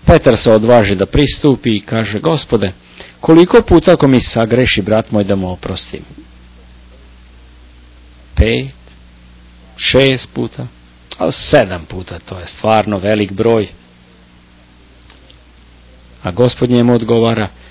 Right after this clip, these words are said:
„Ne velim ti do sedam puta,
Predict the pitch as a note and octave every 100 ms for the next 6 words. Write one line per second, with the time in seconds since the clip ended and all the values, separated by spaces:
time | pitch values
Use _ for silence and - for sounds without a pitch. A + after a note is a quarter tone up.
0 | - F2 G2+ F#2+ A2 B2 C#3 B2 G#2+ G#2
1 | - - B2+ C3 B2 G2+ F#2+ F#2 E2 -
2 | F2